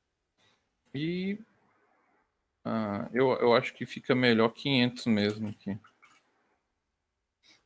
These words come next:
E, bom, ah, aí você pode ir mudando, mas uma coisa legal de ter no botão é o cursor, né?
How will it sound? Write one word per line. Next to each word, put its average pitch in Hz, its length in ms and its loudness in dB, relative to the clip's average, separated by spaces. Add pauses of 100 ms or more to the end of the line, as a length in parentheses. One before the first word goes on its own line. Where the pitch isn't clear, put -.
(240)
E, 135 760 -2 (340)
bom, 127 440 4 (340)
ah, 135 800 0
aí 160 260 2
você 196 180 -2
pode 180 280 2
ir - 20 2
mudando, 190 680 6
mas 165 280 4
uma 175 160 2
coisa 180 260 4
legal 165 300 4
de 160 100 0
ter 170 140 0
no 170 100 2
botão 170 560 4
é 180 100 8
o 180 200 6
cursor, 160 720 2
né? 143 200 0